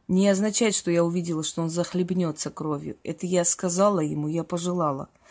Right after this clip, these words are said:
И через два часа мне позвонили, что он попал в аварию, и у него из,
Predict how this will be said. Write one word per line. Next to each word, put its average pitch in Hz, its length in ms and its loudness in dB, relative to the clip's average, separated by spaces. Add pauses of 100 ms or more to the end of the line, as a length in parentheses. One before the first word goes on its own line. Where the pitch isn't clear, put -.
(220)
И 180 100 -6
через 185 260 2
два 196 220 4
часа 214 400 2
мне 226 180 4
позвонили, 175 540 0
что 190 200 -2
он 170 100 -4
попал 170 320 0
в 170 100 -2
аварию, 196 500 0 (380)
и 170 60 -2
у 185 60 4
него 185 300 4
из, 196 380 2